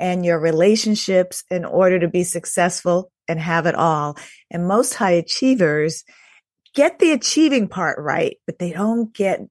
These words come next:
that special type of unique balance to where it's not costing them in some other important a-, areas of their lives. So it really is, you know,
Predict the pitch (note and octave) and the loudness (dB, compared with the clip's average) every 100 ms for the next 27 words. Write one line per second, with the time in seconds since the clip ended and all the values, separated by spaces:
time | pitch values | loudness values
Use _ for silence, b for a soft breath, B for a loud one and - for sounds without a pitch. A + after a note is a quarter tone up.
0 | _ F3 E3+ D3+ - _ _ - - - | _ 0 0 0 -6 _ _ -6 -4 2
1 | G3+ - G3 - F#3 F3 E3+ E3 D#3 D#3+ | 2 2 -2 -2 0 2 2 0 -2 -4
2 | E3+ - _ E3 D#3+ D#3+ A#2+ - - B | -4 -6 _ -2 -2 -2 -4 -4 -8 B
3 | B B - F3 E3+ E3 - E3 - - | B B -2 2 4 2 -2 -4 -4 -10
4 | - F3 G3 - F3+ E3+ E3 D#3 D#3+ - | -4 0 0 0 0 0 0 0 -2 -2
5 | D#3+ D#3 D#3 D#3 E3+ D#3+ D#3 C#3+ A2 _ | -2 0 -2 -4 -2 -2 0 -6 -8 _
6 | _ D#3 D#3+ D3 C#3 D3 D#3 C#3+ C#3 D2 | _ -2 0 0 -2 -4 -2 -2 -4 -4
7 | - - - B B B - A3 - G#3 | -8 -8 -10 B B B -2 0 2 0
8 | C#4 D4+ C4 - G3+ G#3 G3 F3+ F3 - | 0 0 -2 0 4 4 4 0 -2 -6
9 | - b b b _ G#3 F#3+ E3+ D#3+ D#3 | -10 b b b _ -2 0 0 -2 -4